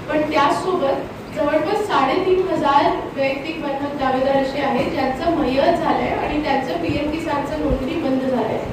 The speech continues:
ज्यांच्यासाठी आम्हाला ग्रामसभेचे दाखले लागतील. ते ग्रामसभेचे दाखले आम्हाला मिळाले की आम्हाला परत त्यांची नोंद जे फॉर्ममध्ये घेऊन त्यांना परत पीएम किसानचा लाभ सुरू करता येईल.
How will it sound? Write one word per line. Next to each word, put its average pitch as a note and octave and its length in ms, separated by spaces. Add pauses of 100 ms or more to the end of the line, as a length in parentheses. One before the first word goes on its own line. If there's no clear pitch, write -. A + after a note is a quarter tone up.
(500)
ज्यांच्यासाठी D#4+ 680
आम्हाला C#4+ 420
ग्रामसभेचे C#4 680
दाखले - 420
लागतील. - 560 (200)
ते - 40
ग्रामसभेचे D#4+ 720
दाखले D4+ 440
आम्हाला D#4 360
मिळाले C4 360
की F#4 200
आम्हाला C#4 340
परत - 440
त्यांची D#4+ 300
नोंद C#4+ 400
जे C#4 200
फॉर्ममध्ये C#4+ 380
घेऊन C4 360
त्यांना C4+ 240
परत D#4 400
पीएम C#4+ 320
किसानचा C4+ 460
लाभ B3+ 320
सुरू B3 140
करता - 320
येईल. - 360